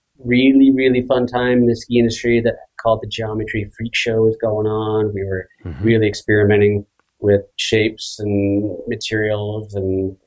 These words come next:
Speaker 1: you know, the next week Link would pop up. "Okay, here's, you know, here's a great ski, but man, this binding sucks. And then the boot sucks, and hey, let's make boots."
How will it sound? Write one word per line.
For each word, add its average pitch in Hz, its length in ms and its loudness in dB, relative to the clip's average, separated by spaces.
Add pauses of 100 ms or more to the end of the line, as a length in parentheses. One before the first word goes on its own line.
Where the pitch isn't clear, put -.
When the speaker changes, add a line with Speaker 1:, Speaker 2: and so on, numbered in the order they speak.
(100)
Speaker 1:
you 104 120 -6
know, 92 160 -10 (480)
the 123 140 0
next 131 260 -2
week 131 200 2
Link 123 220 2
would 117 160 0
pop 104 260 0
up. 110 240 0
"Okay, 107 280 -6
here's, 110 520 2
you 107 80 -10
know, 107 80 -6 (160)
here's 120 220 0
a 107 40 0
great 117 260 -2
ski, 113 240 -6
but 104 160 -4 (140)
man, 151 240 -2
this 104 120 -10
binding 127 500 0
sucks. - 380 -4
And 113 120 -2
then 135 120 6
the 135 80 2
boot 151 340 0
sucks, 110 420 -4
and 107 160 -6
hey, 208 200 -2
let's 196 160 -4
make 208 200 0
boots." 269 360 -2